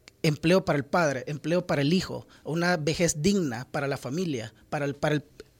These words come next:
trabajador que se fajó más de treinta años en una empresa o en un, varias empresas. De eso se trata, defender el tema de la familia también.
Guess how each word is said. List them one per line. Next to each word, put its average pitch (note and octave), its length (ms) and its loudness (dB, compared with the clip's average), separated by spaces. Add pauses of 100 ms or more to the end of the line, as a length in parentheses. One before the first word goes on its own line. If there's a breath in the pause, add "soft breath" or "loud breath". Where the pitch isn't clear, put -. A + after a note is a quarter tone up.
trabajador D#3 640 4
que C#3+ 120 -4
se C3+ 140 -2
fajó D#3 220 -4
más E3 180 -4
de E3 80 0
treinta D#3+ 420 -2
años F3+ 320 -2 (200 loud breath)
en C#3 140 -4
una D3+ 140 -2
empresa E3 460 0
o C#3 60 0
en C3 120 -4
un, C#3 160 -6
varias E3+ 300 0
empresas. C3 560 -8 (220 loud breath)
De C#3+ 180 -2
eso E3+ 160 -2
se E3 160 -2
trata, F#3 380 -2
defender C3 340 -4
el C3+ 80 -6
tema C3+ 220 -6
de B2+ 40 -4
la B2 60 -6
familia B2+ 360 -8
también. A#2+ 440 -8